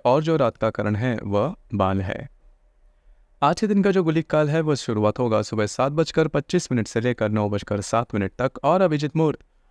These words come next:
दोपहर बारह बजकर छः मिनट से लेकर बारह बजकर चौवन मिनट तक का होगा। गुलिक काल और अभिजीत मुहूर्त दिन के शुभ कालावधि कहे जाते हैं।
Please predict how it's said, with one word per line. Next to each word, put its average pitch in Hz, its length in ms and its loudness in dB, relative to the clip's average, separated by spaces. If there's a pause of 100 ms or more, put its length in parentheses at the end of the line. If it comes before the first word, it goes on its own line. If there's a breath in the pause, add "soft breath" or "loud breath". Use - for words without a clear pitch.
(260)
दोपहर 156 280 4
बारह 147 280 2
बजकर 170 320 0
छः 175 240 0
मिनट 135 200 0
से - 120 -4
लेकर 117 340 -2
बारह 104 260 0
बजकर 107 360 -4
चौवन 120 400 0
मिनट 104 300 0
तक 101 160 -4
का 139 140 -2 (280)
होगा। 98 320 -2 (960)
गुलिक 175 280 2
काल 196 260 4
और 151 340 0
अभिजीत 113 340 0
मुहूर्त 123 260 2
दिन 123 240 0
के 117 180 0
शुभ 139 200 -4
कालावधि 104 480 0
कहे 101 200 -4
जाते 98 280 -2
हैं। 123 200 -2